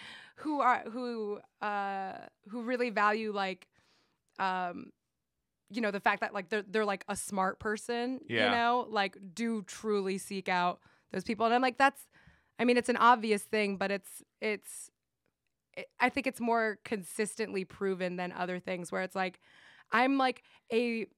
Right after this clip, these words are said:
Speaker 1: music person or, like, I, I like
Speaker 2: Right.
Speaker 1: this thing, but it's not necessarily, like, as important to me than I think,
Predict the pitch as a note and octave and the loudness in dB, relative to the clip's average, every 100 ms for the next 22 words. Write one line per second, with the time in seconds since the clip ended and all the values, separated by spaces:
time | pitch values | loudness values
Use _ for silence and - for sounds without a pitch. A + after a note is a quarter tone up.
0 | _ - A3 G#3 A#3+ A#3+ G#3+ - F3+ - | _ -8 -2 2 4 4 2 -2 -6 -6
1 | F#3 F3 F#3+ G#3 G3+ - A3+ G#3+ A3 A3+ | -10 -6 -4 -2 0 0 0 0 0 4
2 | A#3 G#3 G3 A3 - - F#3+ F3+ G3+ G3+ | 6 6 4 0 -2 -10 -8 -4 -6 -4
3 | A3 G3+ G#3 G#3+ - G3+ G3 F#3 F#3 F3+ | -4 -2 -4 -8 -6 -4 -4 -4 -4 -6
4 | - _ _ _ _ _ _ - G#3 G#3 | -8 _ _ _ _ _ _ -2 2 2
5 | G3+ - G3 F#3+ F#3 F#3 F#3 F3+ F3+ - | 0 -4 -4 -4 -6 -6 -4 -4 -6 -6
6 | F#3 F#3 - | -10 -10 -20